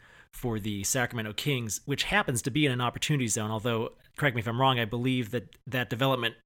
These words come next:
uh, was already completed before the, uh, legislation was passed, so you were not able to take advantage of the tax benefits for that particular development. But, uh, yeah, t-, tell me a little bit about your investment thesis, what,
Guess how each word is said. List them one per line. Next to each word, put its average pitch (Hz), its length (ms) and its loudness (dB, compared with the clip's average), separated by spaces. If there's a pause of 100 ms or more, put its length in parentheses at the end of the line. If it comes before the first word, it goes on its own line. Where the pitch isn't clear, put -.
uh, 110 280 -2
was 113 140 0
already 123 240 2
completed 117 500 0
before 120 380 -4
the, 107 280 -4
uh, 104 80 -4
legislation 113 520 -2
was 104 100 -4
passed, 101 360 0
so 117 60 -2
you 104 120 -4
were 107 80 -4
not 110 160 2
able 104 140 0
to 107 120 -6
take 107 220 -4
advantage 104 380 -2
of 95 180 -6 (380)
the 110 100 0
tax 110 320 4
benefits 104 420 -2
for 117 140 -2
that 107 160 2
particular 117 400 0
development. 98 460 -4
But, 110 240 -2
uh, 113 80 2
yeah, 143 200 4
t-, 220 200 4
tell 247 120 4
me 254 60 4
a 220 60 2
little 185 160 4
bit 143 80 4
about 127 320 2
your 120 180 0
investment 113 400 0
thesis, 104 340 -2
what, 110 220 -6